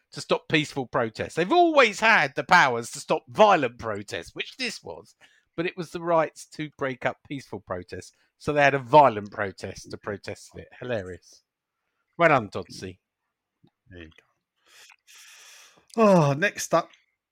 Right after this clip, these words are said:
Speaker 2: it's old Zorba himself, Stelios Kiriakou. He's doing his show tonight. I wonder why it weren't on last night, um, because I was struggling to sleep still, to be fair, and I could have done with your show.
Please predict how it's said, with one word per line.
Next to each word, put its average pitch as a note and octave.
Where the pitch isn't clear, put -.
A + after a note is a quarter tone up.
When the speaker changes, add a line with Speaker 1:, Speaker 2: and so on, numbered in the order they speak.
Speaker 2:
it's -
old E3
Zorba C#3
himself, A2
Stelios -
Kiriakou. A2+
He's C#3
doing G#3+
his E3+
show D#3+
tonight. C#3
I A2+
wonder B2+
why G#2+
it A2
weren't A2+
on G#2
last G#2
night, G2
um, G#2
because -
I A#2
was G#2
struggling A2+
to -
sleep B2
still, E2+
to -
be F#2+
fair, G#2+
and G#2+
I G#2+
could G#2+
have -
done B2+
with F2+
your E2
show. -